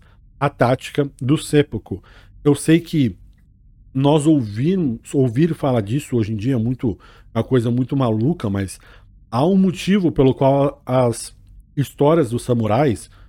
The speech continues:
sobrevivem até hoje. O treinamento samurai era muito lendário. E algumas famílias de samurai praticavam seppuku entre os seus homens, mulheres e até crianças, tá? E não existe, ou pelo menos eu nunca encontrei um relato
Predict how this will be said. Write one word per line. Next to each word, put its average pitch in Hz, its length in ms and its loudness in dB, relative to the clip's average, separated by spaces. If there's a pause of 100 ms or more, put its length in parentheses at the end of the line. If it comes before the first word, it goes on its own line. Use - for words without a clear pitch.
(280)
sobrevivem 139 540 4
até 170 220 2
hoje. 139 260 4
O 107 60 -4
treinamento 127 600 0
samurai 117 420 0
era 135 160 2
muito 131 260 -2
lendário. 127 500 0 (640)
E 127 60 2
algumas 143 360 2
famílias 143 520 0
de 107 80 -8
samurai 110 540 -2 (340)
praticavam 139 520 0
seppuku 143 680 -4
entre 127 240 -6
os - 60 -8
seus 127 280 0
homens, 170 540 0
mulheres 131 720 0
e 135 120 -2
até 113 340 0 (640)
crianças, 135 720 0 (160)
tá? - 160 -18 (480)
E 123 80 0
não 135 140 2
existe, 139 580 0
ou 131 100 -2
pelo 131 180 2
menos 123 160 -2
eu 123 80 0
nunca 165 260 -4
encontrei 131 380 -2
um 139 100 -2
relato 117 520 -4